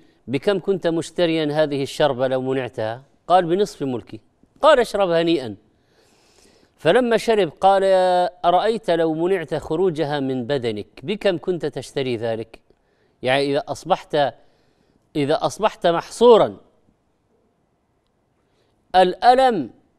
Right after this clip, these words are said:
كم تشتري إخراجها؟ قال: "بملكي كله". قال: "إن ملكا قيمته شربة ماء لخليق أن لا يتنافس فيه".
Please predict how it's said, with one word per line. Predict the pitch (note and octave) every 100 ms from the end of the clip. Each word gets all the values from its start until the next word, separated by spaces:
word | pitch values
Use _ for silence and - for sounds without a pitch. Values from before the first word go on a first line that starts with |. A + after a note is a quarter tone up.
| _ _ _ _ _ _ _ _ _ _ _ _ _ _ _ _ _ _ _ _ _ _ _
كم | - B3 C#4 G#3+ E3+ D3 C3+ B2+
تشتري | - C3+ - D3 C#3 C3+
إخراجها؟ | B2 C#3 C3+ G#2+ G#2+ G#2
قال: | - D#3 D#3
"بملكي | C#3 C3+ E3+ D#3 - B2
كله". | - A#2 G2 - _ _ _ _ _ _
قال: | D#3 E3
"إن | E3 G3 F3 E3
ملكا | F3+ D3+ D3
قيمته | - D3 D3+ D#3 D3 C3 B2+
شربة | - E3+ C#3+ A2+ B2+ -
ماء | B2+ E3 D3+ C3+
لخليق | A#2+ A#2+ - C3+ D#3+ -
أن | C3 B2 B2
لا | C3 E3
يتنافس | C3+ C3+ C3 B2+ A#2 -
فيه". | G2+ C3